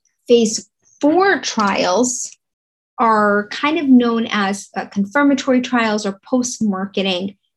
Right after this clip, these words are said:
surveillance trials. So this is after a drug,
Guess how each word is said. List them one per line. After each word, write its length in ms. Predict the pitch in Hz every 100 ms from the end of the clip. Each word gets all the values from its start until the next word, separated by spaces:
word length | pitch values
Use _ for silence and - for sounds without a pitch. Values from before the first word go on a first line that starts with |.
| _
surveillance 720 | - 202 196 185 180 190 196
trials. 520 | - - - - 202 -
So 80 | 220
this 240 | 262 262
is 240 | 277 247 - - 190
after 400 | 214 - 226 208
a 40 |
drug, 460 | 196 202 190 190